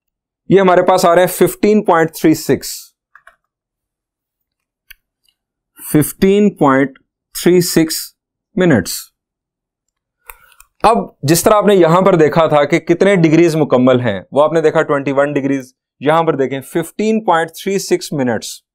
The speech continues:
इसमें कितने मिनट्स कंप्लीट हैं? जी, इसमें फ़िफ़्टीन मिनट्स कंप्लीट हैं और पॉइंट थ्री सिक्स ये इसका डेसिमल पार्ट है, यानी ये वाला मिनट पूरा नहीं है। हम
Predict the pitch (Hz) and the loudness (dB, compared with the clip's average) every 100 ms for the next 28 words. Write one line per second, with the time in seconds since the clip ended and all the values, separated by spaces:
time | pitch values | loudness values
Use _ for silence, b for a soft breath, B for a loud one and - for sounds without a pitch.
0 | _ _ _ _ _ _ - - 226 226 | _ _ _ _ _ _ -8 -4 -2 -2
1 | 226 254 233 214 208 - 190 156 147 139 | 0 0 0 -2 -6 -6 -6 -2 -4 -4
2 | 127 92 _ _ _ _ _ _ _ _ | -6 -8 _ _ _ _ _ _ _ _
3 | _ _ _ _ _ 117 165 180 175 208 | _ _ _ _ _ -2 0 0 0 -2
4 | 208 - 196 190 - 247 240 202 185 - | -2 -4 -6 -6 -2 0 2 0 -2 -2
5 | 170 139 160 185 175 147 147 _ _ 160 | -6 -4 0 0 -2 -6 -10 _ _ -4
6 | 165 - 165 190 180 - 208 208 - 160 | -4 -2 -2 -2 -8 -12 -10 -10 -6 -6
7 | - - - _ _ - 135 190 185 - | -6 -14 -20 _ _ -18 -2 0 0 -2
8 | 175 180 - _ _ 131 139 131 147 143 | -2 -2 -6 _ _ -6 -4 -4 -8 -10
9 | 127 120 101 117 110 131 160 160 175 175 | -4 -4 -4 -8 -8 -8 -8 -4 -2 0
10 | 170 151 156 165 - 143 139 123 131 127 | -2 -4 -8 -10 -8 -4 -2 -4 -12 -12
11 | 120 117 _ _ _ _ _ _ _ _ | -12 -12 _ _ _ _ _ _ _ _
12 | _ _ _ _ _ _ _ 175 | _ _ _ _ _ _ _ -6